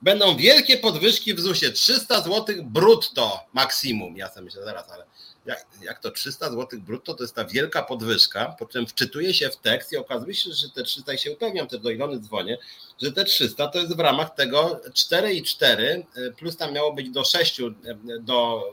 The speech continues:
uzupełnione, które było jeszcze w grudniu ubiegłego roku. To była po prostu ustawa budżetowa, ta, którą krytykujemy permanentnie, bo inflacja jest, jak wam przytaczałem, już trzynaście i dziewięć, więc oni cztery i cztery czy nawet sześć to są grosze.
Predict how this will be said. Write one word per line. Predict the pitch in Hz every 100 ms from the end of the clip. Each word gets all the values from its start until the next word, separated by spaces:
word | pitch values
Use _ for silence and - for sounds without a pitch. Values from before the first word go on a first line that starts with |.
| 113 123
uzupełnione, | 123 123 139 135 113 101 151 - -
które | - 156 151
było | 147 170
jeszcze | 175 165 - 190
w | 190
grudniu | 226 320 320 233 220
ubiegłego | 165 180 202 165 135 202
roku. | 262 190 - 131
To | 135
była | 143 185
po | 196
prostu | 170 135 196
ustawa | 202 254 208 156
budżetowa, | 120 110 110 101 98 113 180 - - - -
ta, | 156 170
którą | - 208 196
krytykujemy | 196 190 185 165 196 214
permanentnie, | 196 180 175 170 147 127 170
bo | 156
inflacja | 156 156 180 180 165
jest, | 151
jak | 160 - - 123
wam | 147 139
przytaczałem, | 147 135 135 151 151 131 - - _
już | 135 151 -
trzynaście | - - 151 170 - 156
i | 120
dziewięć, | 123 110 170 165
więc | 156 165
oni | 165
cztery | 165 - 165
i | 170
cztery | - 160 165
czy | -
nawet | 139 147 151
sześć | - 120 -
to |
są | 151 202
grosze. | 196 190 127 - 82